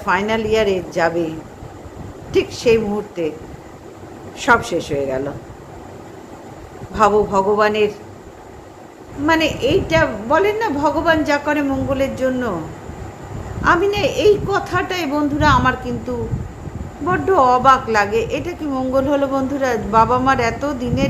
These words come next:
চেষ্টা, এত দিনের পরিশ্রম, একটাই মেয়ে, মেয়েটা দেখতেও ভালো, পুরো চেনা জানা না। এটা কি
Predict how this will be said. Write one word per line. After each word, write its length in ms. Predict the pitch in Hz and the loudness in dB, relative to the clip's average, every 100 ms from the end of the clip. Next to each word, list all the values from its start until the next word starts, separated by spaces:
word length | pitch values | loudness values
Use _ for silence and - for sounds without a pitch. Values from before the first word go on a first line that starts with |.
| - | 0
চেষ্টা, 380 | 226 - - 247 | -2 -4 -4 0
এত 240 | 220 226 | 0 0
দিনের 320 | 226 233 240 220 | -2 -2 -4 -4
পরিশ্রম, 560 | 208 202 - 233 214 202 - - - - - - - - - - - - - - | -4 -4 -6 -2 -2 -2 -6 -10 -12 -14 -12 -10 -8 -6 -6 -8 -8 -8 -8 -4
একটাই 400 | 233 247 - 254 | 0 0 0 0
মেয়ে, 420 | 240 233 226 220 196 | 0 0 0 -2 -2
মেয়েটা 300 | 220 220 220 | -2 0 2
দেখতেও 400 | 202 196 220 226 | 2 2 2 2
ভালো, 440 | 220 220 208 185 - - - - - - - - - - - - - - - - - | 2 2 2 0 -6 -12 -12 -10 -10 -12 -14 -14 -16 -14 -14 -12 -8 -6 -6 -6 -2
পুরো 180 | 392 370 | 0 0
চেনা 240 | - 269 247 | 0 0 2
জানা 280 | 220 196 202 | 0 0 -2
না। 220 | 254 269 - - - - - - - - - - - - - - - - - | -2 -2 -4 -10 -10 -10 -10 -12 -12 -12 -10 -10 -10 -14 -14 -12 -10 -6 -2
এটা 220 | 285 294 | -2 -2
কি 400 | 277 269 240 | -2 -2 0